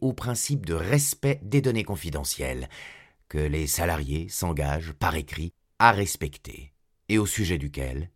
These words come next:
ils sont formés. Peu connu du grand public en France, Menarini est une institution en Italie,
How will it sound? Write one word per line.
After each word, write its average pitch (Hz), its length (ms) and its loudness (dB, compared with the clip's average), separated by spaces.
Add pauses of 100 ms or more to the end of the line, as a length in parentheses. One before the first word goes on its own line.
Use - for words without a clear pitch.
ils 98 140 -2
sont - 180 -4
formés. 120 520 -2 (920)
Peu 196 120 8
connu 165 260 8
du 123 140 2
grand 95 160 2
public 123 320 0
en 82 100 0
France, 110 540 -4 (400)
Menarini 127 680 6
est 104 180 -2
une 104 140 0
institution 98 720 -4
en 85 140 0
Italie, 69 400 -4